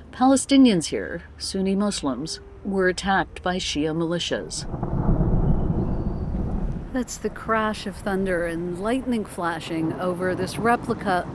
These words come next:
of the Al-Aqsa Mosque on top of one of the gates of what used to be Saddam Hussein's palace compound. He had it built in two thousand and two, just about a year before the U S invaded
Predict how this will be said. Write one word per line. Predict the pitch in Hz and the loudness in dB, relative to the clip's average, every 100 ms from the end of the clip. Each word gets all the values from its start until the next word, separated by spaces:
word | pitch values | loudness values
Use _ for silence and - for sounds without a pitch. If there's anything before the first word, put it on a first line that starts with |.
| - - - | -10 -10 -6
of | - 214 | -6 -2
the | 233 | -2
Al-Aqsa | 220 233 - 240 - 233 | 2 2 2 -2 0 0
Mosque | 208 202 175 143 - - - - - - - - - - - | 2 2 0 -4 -10 -10 -14 -14 -14 -14 -12 -12 -14 -14 -10
on | 190 202 | -6 -2
top | 226 233 | -2 0
of | 208 190 | -2 0
one | 226 240 | 2 2
of | |
the | 220 | 2
gates | 214 196 170 - - 190 | 2 0 0 -4 -6 -4
of | 185 | -2
what | 196 190 196 | 2 0 0
used | 226 302 302 | 2 2 2
to | 240 | 0
be | 196 185 185 | 2 2 0
Saddam | 190 - 185 185 202 208 214 | -4 -4 -2 2 4 4 2
Hussein's | 202 190 185 180 170 170 165 - | 0 -2 -2 -2 0 -2 -4 -8
palace | - 170 165 156 | -4 -4 -2 -6
compound. | - - 160 160 147 139 123 131 123 - - - - - - - - | -6 -4 -4 -4 -4 -6 -8 -8 -8 -8 -10 -12 -14 -16 -16 -16 -12
He | 226 302 | 0 2
had | 269 359 | 2 0
it | 427 - - | -2 -2 0
built | 277 294 214 - | 2 2 -2 -8
in | - 247 240 240 233 | -2 2 2 2 -2
two | - 339 | 0 0
thousand | 330 285 277 269 | 4 4 4 2
and | 247 240 | 2 0
two, | - 311 240 196 | 0 0 2 0
just | 254 - | -2 -2
about | 269 254 | 0 2
a | |
year | 247 262 285 254 | 2 2 2 0
before | 190 185 - 180 170 170 - - - - - - | -2 -4 -2 0 0 -2 -8 -12 -12 -14 -16 -2
the | 226 | 0
U | 214 247 | 2 4
S | 226 208 - | 4 4 0
invaded | 214 196 185 190 185 165 | -2 -2 2 2 2 0